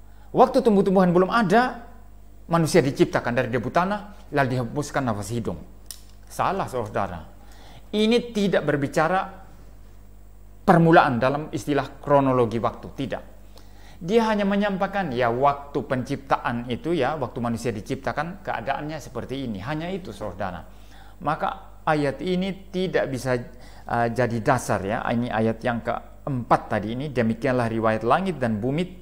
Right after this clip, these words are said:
eh, langit dan bumi pada waktu diciptakan," tidak bisa menjadi dasar bagi kita untuk mengurut, ya,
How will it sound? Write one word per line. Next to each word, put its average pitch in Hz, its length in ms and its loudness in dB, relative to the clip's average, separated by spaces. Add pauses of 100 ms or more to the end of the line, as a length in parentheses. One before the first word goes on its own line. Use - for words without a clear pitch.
(460)
eh, 123 220 4 (180)
langit 151 320 2
dan 117 160 4
bumi 120 240 0
pada 123 240 0
waktu 110 240 -2
diciptakan," 107 640 -4 (560)
tidak 196 480 0
bisa 160 240 0
menjadi 131 480 -2
dasar 120 640 0
bagi 101 240 -6
kita 131 480 -6 (480)
untuk 143 400 -8
mengurut, 185 880 4 (160)
ya, 156 320 -6